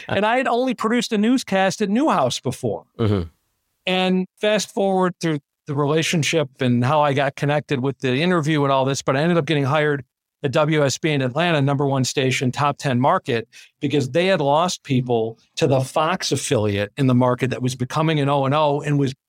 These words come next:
Speaker 1: it was expanding their news department.
Speaker 2: Wow.
Speaker 1: It created great opportunities for producers in particular.
Speaker 2: Mm-hmm.
Speaker 1: And so that allowed me to move up very quickly in the T V business. And I never forgot about radio,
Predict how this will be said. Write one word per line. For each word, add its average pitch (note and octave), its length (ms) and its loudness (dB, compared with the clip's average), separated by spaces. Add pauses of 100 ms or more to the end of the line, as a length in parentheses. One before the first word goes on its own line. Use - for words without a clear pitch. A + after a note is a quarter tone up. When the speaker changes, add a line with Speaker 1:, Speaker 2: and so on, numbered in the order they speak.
(140)
Speaker 1:
it D#3+ 200 -6
was C#3 160 -2
expanding C#3 520 -2
their A#2+ 100 0
news A2 220 -2
department. - 440 -14
Speaker 2:
Wow. E2 480 -2 (340)
Speaker 1:
It D3+ 240 -2
created F3 460 -2
great F3+ 260 0
opportunities D3+ 680 0
for C3 160 -4
producers C3 560 0
in G#2+ 80 -4
particular. G2+ 680 -4 (120)
Speaker 2:
Mm-hmm. G2+ 180 2 (300)
Speaker 1:
And C#3+ 140 -2
so D#3+ 120 0
that E3 160 2
allowed D3+ 400 0
me C#3 280 0
to D3 160 -2
move C#3+ 220 0
up C3 160 0
very C3+ 240 0
quickly B2 600 -2 (340)
in C3+ 140 -2
the C3 80 2
T D3 180 -2
V D3+ 160 2
business. B2 460 -2
And D3+ 80 0
I - 20 0
never F#3+ 220 -2
forgot C#3+ 400 -2
about A2 320 0
radio, G#2 580 -2